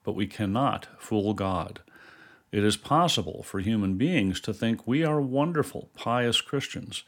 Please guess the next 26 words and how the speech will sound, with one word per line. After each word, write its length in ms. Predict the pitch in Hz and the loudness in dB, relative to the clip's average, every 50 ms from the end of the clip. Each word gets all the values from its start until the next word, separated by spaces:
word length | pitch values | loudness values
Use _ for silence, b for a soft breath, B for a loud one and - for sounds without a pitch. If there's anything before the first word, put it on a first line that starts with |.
| B B B B B B B _ | B B B B B B B _
and 140 | - 92 95 | 0 2 2
yet 200 | 98 110 - - | 4 2 2 0
for 180 | - - 107 104 | 0 2 2 4
us 160 | 107 98 - | 4 2 0
to 120 | - - - | -2 -2 -4
still 260 | - - 113 107 107 | -2 0 2 2 2
be 160 | 92 98 95 | 2 0 -2
dead 440 | 87 90 101 113 120 110 92 87 - | -2 0 2 2 4 4 2 2 0
in 200 | - - 95 95 | -4 -4 -4 -2
our 160 | 98 101 104 | -2 -2 -2
sins. 560 | 104 - - 147 151 123 - - - - - - b b b b b b b b b b b b b _ | -2 -4 -2 -2 -2 -2 -4 -6 -8 -8 -10 -12 b b b b b b b b b b b b b _
And 180 | 110 104 104 101 | 0 2 2 4
similarly, 520 | - 160 185 190 165 113 95 92 92 92 | 2 2 2 4 4 4 2 2 2 2
in 140 | 95 98 101 | 2 2 2
Revelation 520 | 101 101 98 101 101 104 101 - - 101 | 2 2 2 2 2 2 2 0 -2 -2
chapter 360 | 90 - 107 101 98 - - 92 | -2 -2 -2 -2 -2 -4 -8 -10
three, 240 | - - 110 107 | -6 -2 -2 -2
verse 320 | 95 87 95 95 92 - - | 0 0 0 0 0 0 0
seventeen, 760 | 104 98 87 90 92 - - 160 175 165 110 101 101 104 101 | 0 0 0 -2 -4 -4 -4 -2 0 0 0 0 0 -2 -4
Christ 460 | - - 107 104 107 107 - - - | -4 -2 0 0 2 0 -2 -2 0
said 180 | - 113 107 | 0 0 0
to 80 | 95 98 | 0 -2
the 100 | 92 95 | -4 -4
church 380 | - - - 117 113 110 - 101 | -4 -2 -2 -2 -2 -2 -2 -4
in 120 | 95 95 | -2 0
Laodicea, 840 | 98 101 101 95 92 80 90 - - - 165 175 143 95 - - | 2 2 2 2 2 0 -2 -4 -2 -2 0 0 2 0 0 -2